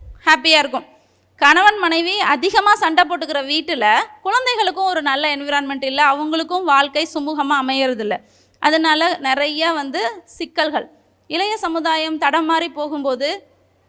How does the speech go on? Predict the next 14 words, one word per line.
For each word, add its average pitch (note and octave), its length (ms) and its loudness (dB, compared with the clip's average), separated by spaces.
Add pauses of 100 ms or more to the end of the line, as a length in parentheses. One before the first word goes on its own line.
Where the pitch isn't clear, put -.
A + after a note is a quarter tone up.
(220)
நமக்கு D#4 340 -4
கவலையா E4 420 2
தானே D#4+ 240 -2
இருக்கும். C#4+ 420 -6 (300)
எப்படியோ C#4 420 -4
போதுன்னு E4 480 0
விடுற D4+ 400 -2 (640)
சமுதாயம் D4+ 580 2
அல்ல. C4 420 0
ஒரு C#4 220 -4
குடும்பம் G4+ 440 2
என்ற E4+ 240 2
அமைப்பில் D#4 600 0
இயங்குகின்றது D#4 800 -4